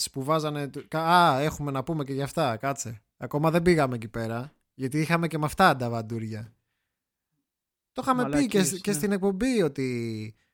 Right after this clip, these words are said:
Speaker 1: θα βγει προβληματικό το Cyberpunk. Ότι θα το ρασάρουν. Άκου να δεις τι έγινε τώρα.
Speaker 2: Τι θε-, περίμενε, πριν το ολοκληρώσω όμως αυτό,
Speaker 1: Έλα.
Speaker 2: για να... γιατί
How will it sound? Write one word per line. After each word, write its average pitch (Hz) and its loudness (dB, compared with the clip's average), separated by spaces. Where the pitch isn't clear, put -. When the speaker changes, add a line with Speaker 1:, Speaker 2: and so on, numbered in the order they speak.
Speaker 1:
θα - 0
βγει 135 0
προβληματικό 120 -2
το 110 -8
Cyberpunk. 113 -10
Ότι 139 -4
θα 143 -2
το 143 0
ρασάρουν. 123 -2
Άκου 175 2
να 165 4
δεις 170 2
τι 180 -2
έγινε 165 -2
τώρα. 131 -4
Speaker 2:
Τι 214 0
θε-, 254 0
περίμενε, 214 2
πριν 226 0
το 262 2
ολοκληρώσω 214 2
όμως 220 -2
αυτό, 180 2
Speaker 1:
Έλα. 123 -6
Speaker 2:
για 165 -4
να... 214 2
γιατί 190 -2